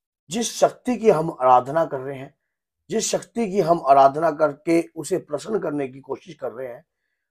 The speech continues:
वो हमारे ऊपर वो करना वही माँ क्या खुश है या नहीं,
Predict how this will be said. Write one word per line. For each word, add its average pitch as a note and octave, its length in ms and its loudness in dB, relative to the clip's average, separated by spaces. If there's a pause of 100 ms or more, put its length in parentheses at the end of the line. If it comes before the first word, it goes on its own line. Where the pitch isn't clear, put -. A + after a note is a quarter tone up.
(180)
वो G3+ 520 10 (280)
हमारे D#3 440 12
ऊपर E3 420 0
वो E3+ 180 0
करना D#3 380 0
वही D3 220 0
माँ G#2+ 240 -6 (960)
क्या D3+ 100 4
खुश - 420 -8
है C3 320 4
या C#3+ 140 0
नहीं, A2+ 260 -14